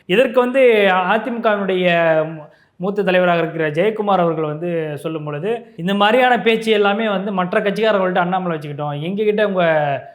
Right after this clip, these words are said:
அஹ், இந்த வாய்பாவெல்லாம் ஆகாது அப்படின்ற மாதிரியான டோன்ல பேசுறாரு. பாஜகவும் அதிமுகவும் நேரடியாக கொஞ்சம் கொஞ்சமாக மோத ஆரம்பிச்சிருச்சு அப்படின்னு எடுத்துக்கலாமா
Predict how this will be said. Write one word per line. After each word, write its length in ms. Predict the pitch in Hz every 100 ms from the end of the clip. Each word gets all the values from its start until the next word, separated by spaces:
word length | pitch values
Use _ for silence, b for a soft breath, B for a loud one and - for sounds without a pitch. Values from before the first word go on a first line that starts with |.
| B B
அஹ், 460 | 147 143 139 139 135
இந்த 180 | 139 143
வாய்பாவெல்லாம் 760 | 143 170 175 160 156 160 160
ஆகாது 400 | 147 160 151 147
அப்படின்ற 340 | 143 143 139 135
மாதிரியான 320 | 139 156 175
டோன்ல 340 | 156 151 147 143
பேசுறாரு. 600 | 147 147 127 120 123 -
பாஜகவும் 680 | 175 226 247 247 247 247 233
அதிமுகவும் 600 | 202 214 208 202 208 208
நேரடியாக 520 | 185 196 190 190 202
கொஞ்சம் 240 | 180 175 185
கொஞ்சமாக 420 | 180 175 185 180
மோத 300 | 170 185 180
ஆரம்பிச்சிருச்சு 520 | 165 160 147 135 139
அப்படின்னு 180 | 135 131
எடுத்துக்கலாமா 440 | 131 131 127 160